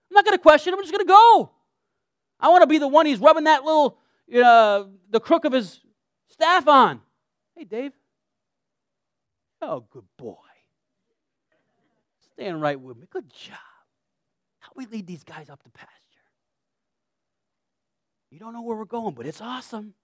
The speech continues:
Trust me." "Oh, I do. I trust you. I'll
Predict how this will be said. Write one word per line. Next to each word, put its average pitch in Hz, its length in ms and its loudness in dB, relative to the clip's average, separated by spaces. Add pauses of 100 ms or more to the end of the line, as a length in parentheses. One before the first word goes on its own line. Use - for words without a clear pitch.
(1000)
Trust 233 300 -18
me." 226 240 -20 (200)
"Oh, 151 140 -20
I 196 120 -18
do. 226 200 -20
I 214 120 -16
trust 226 320 -20
you. 190 80 -20 (1600)
I'll 151 120 -20